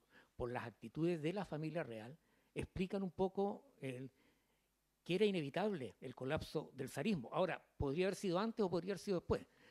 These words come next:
pero el, el entrar en la Primera Guerra Mundial significó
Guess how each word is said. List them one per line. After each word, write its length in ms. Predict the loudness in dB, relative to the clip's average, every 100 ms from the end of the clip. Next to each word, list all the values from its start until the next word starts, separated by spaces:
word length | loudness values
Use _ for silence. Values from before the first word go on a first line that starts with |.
| -8
pero 200 | -4 -2
el, 140 | -2 -6
el 200 | -6 -4
entrar 400 | -4 -6 -4 0
en 100 | 2
la 80 | 0
Primera 320 | -2 -2 -2
Guerra 180 | -4 -4
Mundial 480 | -4 -4 -6 -8 -12 _ _ _
significó 680 | -6 -4 -4 -2 0 0